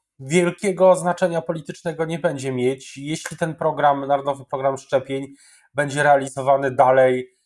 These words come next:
mm, bez większych, e, bez kolejnych, e, jak to, mm, powiedział mi ktoś z pisu, mm, wpadek.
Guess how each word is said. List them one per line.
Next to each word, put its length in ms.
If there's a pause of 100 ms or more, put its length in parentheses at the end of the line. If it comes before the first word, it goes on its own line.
(480)
mm, 400
bez 240
większych, 560
e, 600
bez 160
kolejnych, 600
e, 320
jak 140
to, 300 (540)
mm, 160
powiedział 400
mi 140
ktoś 440 (120)
z 140
pisu, 640
mm, 380 (260)
wpadek. 720